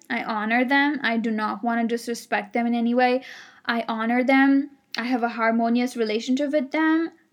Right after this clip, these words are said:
but at the same time, I don't wanna suppress my true authentic self. I don't wanna suppress my self-expression. How can we both have win-win?" So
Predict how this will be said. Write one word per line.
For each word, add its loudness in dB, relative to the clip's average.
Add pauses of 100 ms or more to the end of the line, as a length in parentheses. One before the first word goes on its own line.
(220)
but 2
at 2
the 2
same 0
time, -2 (300)
I 0 (180)
don't 2 (100)
wanna 0
suppress -4
my -2
true 0
authentic -2
self. 2 (320)
I 2
don't 2
wanna -2
suppress -4
my -4
self-expression. 0 (460)
How 4
can 2
we 6
both 0
have 0
win-win?" -2 (1400)
So 2